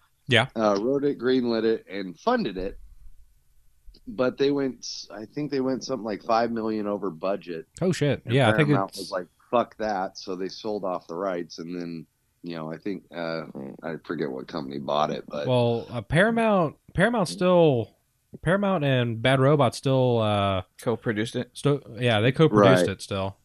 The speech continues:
Speaker 1: Like, it doesn't say anything else about, like, selling rights.
Speaker 2: Right. Well, I mean, it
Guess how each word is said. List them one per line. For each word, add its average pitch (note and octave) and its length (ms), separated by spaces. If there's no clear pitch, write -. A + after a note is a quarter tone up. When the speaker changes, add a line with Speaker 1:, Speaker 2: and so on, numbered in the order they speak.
Speaker 1:
Like, G#2 140
it A#2 80
doesn't C3+ 200
say B2+ 180
anything A2+ 280
else G#2+ 160
about, G#2+ 140
like, G2 220
selling G2+ 300
rights. G2 520
Speaker 2:
Right. A2+ 280
Well, B2+ 380
I A#2+ 60
mean, A#2+ 220
it A2 160